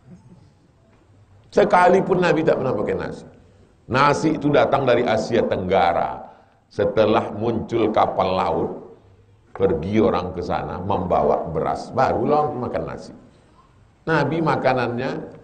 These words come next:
gandum, kurma, susu kambing yang dijemur, dikeringkan, mentega, sama anggur kecil yang dijemur kering,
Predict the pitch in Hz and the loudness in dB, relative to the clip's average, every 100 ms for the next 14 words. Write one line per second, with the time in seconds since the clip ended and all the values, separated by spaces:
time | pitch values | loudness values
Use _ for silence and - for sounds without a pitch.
0 | - 123 123 80 73 71 73 - - - | -8 2 2 2 -2 -4 -2 -2 -6 -12
1 | - - - 135 123 113 - - - 76 | -18 -20 -4 2 4 4 0 -6 -8 -10
2 | - - - - 131 127 117 120 113 107 | -12 -14 -12 -2 0 2 4 4 2 4
3 | 107 104 101 95 95 90 98 92 87 - | 2 2 0 0 2 0 2 0 0 -2
4 | 87 87 73 73 71 - 80 80 73 - | 0 0 0 0 0 -2 -4 -2 0 0
5 | - - - - - - - - 131 135 | 0 -2 -2 -6 -12 -20 -18 -4 0 2
6 | 135 156 160 160 - - - - - _ | 0 0 2 0 -4 -14 -20 -20 -20 _
7 | 135 139 135 127 143 143 139 139 120 - | -4 -2 -2 0 2 4 2 0 -4 -2
8 | 147 147 139 127 127 110 120 120 120 113 | -2 0 0 0 0 2 2 2 2 0
9 | - 127 127 139 147 | 0 2 2 2 -4